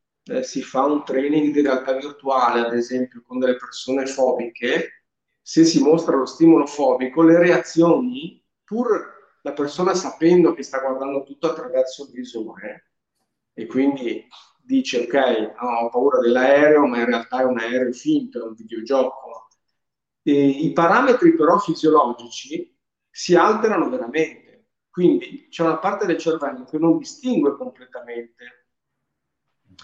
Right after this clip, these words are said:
l'immagine vera dell'aereo dall'immagine che stai vedendo nel visore o dall'immagine che stai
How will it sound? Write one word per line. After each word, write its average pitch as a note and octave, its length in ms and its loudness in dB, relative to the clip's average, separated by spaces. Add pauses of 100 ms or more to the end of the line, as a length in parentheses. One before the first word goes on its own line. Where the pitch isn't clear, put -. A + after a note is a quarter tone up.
(140)
l'immagine C#3+ 960 2 (440)
vera A#2+ 600 -2
dell'aereo B2+ 640 -2
dall'immagine B2+ 720 -4
che - 100 -14
stai A#2+ 160 -2
vedendo B2 320 -4
nel A#2 180 -2
visore F#3+ 460 2
o G#3 80 2
dall'immagine D3 640 0
che - 100 -20
stai C3 460 -4